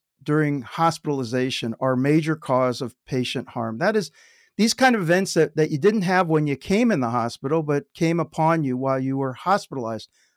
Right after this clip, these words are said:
Hospitalization itself can be a, a cause of harm. In the nineteen eighties, uh, a-, and early nineteen nineties, there began to be a lot of attention focused on this. And it started with this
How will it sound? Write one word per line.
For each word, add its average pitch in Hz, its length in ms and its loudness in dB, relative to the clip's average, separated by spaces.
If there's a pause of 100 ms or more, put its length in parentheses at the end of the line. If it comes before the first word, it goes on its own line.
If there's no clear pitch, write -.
(100)
Hospitalization 165 520 0
itself 220 340 -4
can 143 140 -6
be 123 120 -4
a, 123 100 -4 (100)
a 127 60 -8
cause 143 400 -4
of 123 120 -10
harm. 127 360 -4 (920)
In 180 160 4
the 196 80 2
nineteen 247 400 2
eighties, 160 520 0 (180)
uh, 131 380 -2 (260)
a-, 139 140 -6 (100)
and 139 280 -6
early 185 240 2
nineteen 156 360 0
nineties, 131 400 -2
there 151 100 -6
began 196 260 -2
to 254 60 -6
be 226 100 -2
a 170 60 0
lot 151 180 2
of 156 60 0
attention 143 520 -4
focused - 480 -6
on 117 140 -4
this. 117 180 -6
And 151 80 -2
it 139 60 -8
started 220 260 0
with 190 120 -2
this 139 220 -4